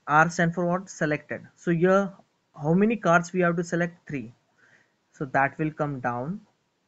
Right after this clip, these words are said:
How many total number of cards are there? Number of items, fifty-two. So that you will write here. So remember this, this part is for the number of items and this part for the selected.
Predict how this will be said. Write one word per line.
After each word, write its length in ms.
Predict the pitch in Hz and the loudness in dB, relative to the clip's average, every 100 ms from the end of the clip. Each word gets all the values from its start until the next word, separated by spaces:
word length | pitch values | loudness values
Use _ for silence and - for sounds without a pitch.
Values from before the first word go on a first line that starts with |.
| _ _ _ _ | _ _ _ _
How 160 | 139 165 | 2 4
many 260 | 214 240 254 | 4 2 0
total 360 | 180 175 208 | 2 2 2
number 240 | 202 190 202 | 0 0 -2
of 160 | 196 | -4
cards 320 | - 165 165 | 0 0 2
are 80 | 180 | -2
there? 200 | 165 143 | -2 -4
Number 320 | 135 139 156 | -4 -4 0
of 120 | 160 160 - | 0 -2 -8
items, 600 | 147 143 143 143 123 - _ _ _ | -4 -4 -2 -4 -6 -18 _ _ _
fifty-two. 540 | 147 143 - 143 127 120 | -12 -12 -10 -10 -8 -12
So 80 | 131 | -6
that 220 | 131 131 | -4 -4
you 100 | 135 | -8
will 100 | 131 | -6
write 220 | 131 143 - | -6 -8 -12
here. 180 | - - _ _ _ _ _ _ _ _ _ _ _ _ _ _ _ _ _ _ _ _ _ _ _ _ | -20 -20 _ _ _ _ _ _ _ _ _ _ _ _ _ _ _ _ _ _ _ _ _ _ _ _
So 180 | _ 151 | _ -4
remember 440 | 139 143 156 165 175 | -2 -2 -2 0 0
this, 420 | 165 175 - - _ _ | -2 -6 -12 -20 _ _
this 180 | 143 151 | -10 -10
part 460 | - 151 139 147 - | -4 0 0 -2 -8
is 160 | 143 139 | -12 -8
for 200 | 143 135 | -6 -6
the 140 | 135 | -4
number 380 | 131 127 131 143 | -6 -4 -2 2
of 260 | 160 160 - | 2 0 -6
items 500 | 135 131 160 196 190 | -4 -2 -4 -4 -6
and 220 | 143 127 | -10 -10
this 200 | 135 139 | -10 -12
part 300 | - 139 135 - | -6 -4 -4 -6
for 120 | 131 | -8
the 200 | 131 240 | -6 -8
selected. 560 | - 135 120 113 76 | -6 -10 -10 -16 -20